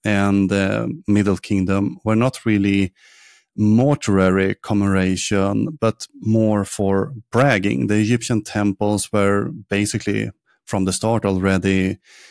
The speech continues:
giant propaganda billboards. And with the obelisk, you got some more room to write your, well, uh, achievements on and brag a little bit, because this was not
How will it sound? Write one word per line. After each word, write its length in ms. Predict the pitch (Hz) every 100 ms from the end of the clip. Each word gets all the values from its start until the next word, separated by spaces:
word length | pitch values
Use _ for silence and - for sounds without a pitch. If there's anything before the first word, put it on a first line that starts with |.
| _
giant 680 | 104 98 104 101 95 92 -
propaganda 760 | - 104 98 90 98 98 92 95 98 -
billboards. 680 | 131 127 90 107 113 - -
And 140 | 107 104
with 100 | 101
the 120 | -
obelisk, 520 | - 123 131 120 117 117
you 100 | 104
got 240 | 110 -
some 520 | - 110 101 98 143 147
more 340 | 104 101 98
room 420 | 92 98 104 110 -
to 340 | 104 95 98 -
write 380 | 107 98 95 -
your, 480 | 107 98 95 95 90 - _ - - _
well, 280 | 104 90 - _ -
uh, 460 | 104 101 101 - - -
achievements 720 | 104 - 117 117 123 156 -
on 340 | - 131 160 170
and 300 | 131 131 123
brag 260 | 117 117 110
a 20 |
little 160 | 107 104
bit, 180 | 98
because 320 | 98 107 101 - - -
this 240 | 98 -
was 260 | 104 - 101
not 200 | 95